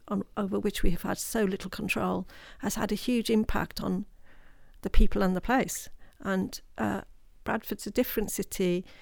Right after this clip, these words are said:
It's got a great leadership team there, and I'm sure they will, you know, be bold and confident about what they want to do. And I, I, I would encourage them to continue to,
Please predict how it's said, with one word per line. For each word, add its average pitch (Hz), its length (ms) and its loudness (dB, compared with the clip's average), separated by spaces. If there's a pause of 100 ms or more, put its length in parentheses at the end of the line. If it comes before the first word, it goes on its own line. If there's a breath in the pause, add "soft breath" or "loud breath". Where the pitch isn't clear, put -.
(180 loud breath)
It's - 180 -14
got 208 160 -2
a - 140 -4
great 214 240 4
leadership 214 440 0
team 202 300 0
there, 202 340 0 (120)
and 190 160 -4
I'm 190 100 0
sure 190 400 2
they 190 220 2
will, 185 280 4 (520 loud breath)
you 202 120 -2
know, 196 180 0
be 190 280 4
bold 202 460 6
and 185 280 4
confident 190 600 0
about 185 200 -2
what 175 140 -2
they 180 100 -2
want 180 240 -4
to - 80 -8
do. 190 200 2
And 190 100 0
I, 190 140 0 (580 loud breath)
I, - 260 -2 (220)
I 220 100 2
would 196 300 2
encourage 202 520 4
them 196 180 2
to - 80 -6
continue 202 560 0
to, - 120 -6